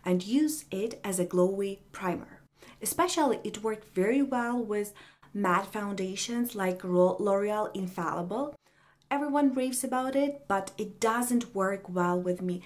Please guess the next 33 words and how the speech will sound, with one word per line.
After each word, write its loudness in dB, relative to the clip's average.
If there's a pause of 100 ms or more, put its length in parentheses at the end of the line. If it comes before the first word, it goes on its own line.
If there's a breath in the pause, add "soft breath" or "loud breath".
(200 loud breath)
It -4
sits 0
on 0
my 2
pores -2
and -4
it -12
looks -4
horrible. 0 (520 loud breath)
But 4 (320 loud breath)
with -2
a 0
radiant 0
canvas, 0 (380 loud breath)
I -2
look -4 (200 loud breath)
like 0
a -2
soft 2
focus -2
goddess. -6 (300 soft breath)
So 0 (240 loud breath)
Rimmel 4
Lash 0
Ingredients -6
taught -6
me -2
that -4 (480 loud breath)
every 0
product -2
is 0
a -4
gem. -2